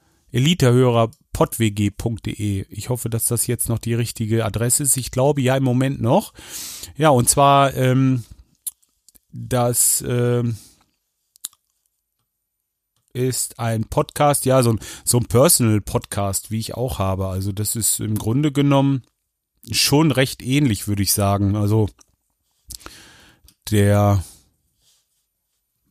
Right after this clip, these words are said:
macht das schon ganz gut, der Michael. Ähm, ich weiß nicht, wer ihn kennt, äh, Michael als Landstuhler bekannt und, ähm,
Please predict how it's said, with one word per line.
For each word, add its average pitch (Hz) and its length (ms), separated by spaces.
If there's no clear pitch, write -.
macht 104 360
das 95 100
schon 101 260
ganz 120 240
gut, 160 220
der 110 80
Michael. 98 460
Ähm, 131 520
ich - 140
weiß 175 160
nicht, 120 120
wer 139 120
ihn 139 140
kennt, 170 340
äh, 143 300
Michael 151 680
als 127 520
Landstuhler 147 680
bekannt 143 640
und, 117 540
ähm, 117 380